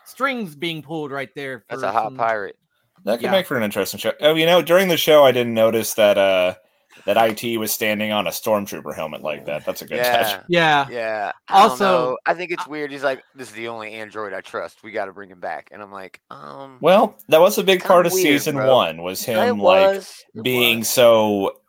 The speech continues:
Speaker 3: decidedly anti-android. You know, if he needs an
Speaker 2: Yeah.
Speaker 3: android, I understand this being his go-to,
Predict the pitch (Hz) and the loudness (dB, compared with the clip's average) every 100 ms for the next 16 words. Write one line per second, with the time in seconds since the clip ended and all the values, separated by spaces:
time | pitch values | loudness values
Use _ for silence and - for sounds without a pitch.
0 | 87 _ 170 190 - 240 254 214 175 160 | -20 _ -6 -4 2 4 4 2 2 2
1 | 135 135 131 110 98 92 80 67 69 80 | 2 2 2 2 2 -2 -6 -10 -10 -10
2 | 90 101 101 107 139 156 151 139 135 127 | -10 -6 -4 -4 0 0 0 2 2 2
3 | 127 123 123 113 110 110 101 117 110 104 | 2 4 4 4 2 -2 -4 -2 -2 -4
4 | 104 - 104 101 98 92 90 - - _ | -8 -6 -6 -6 -6 -10 -10 -16 -20 _
5 | _ 107 107 104 95 - 90 55 55 | _ -8 0 0 0 -4 -6 -8 -16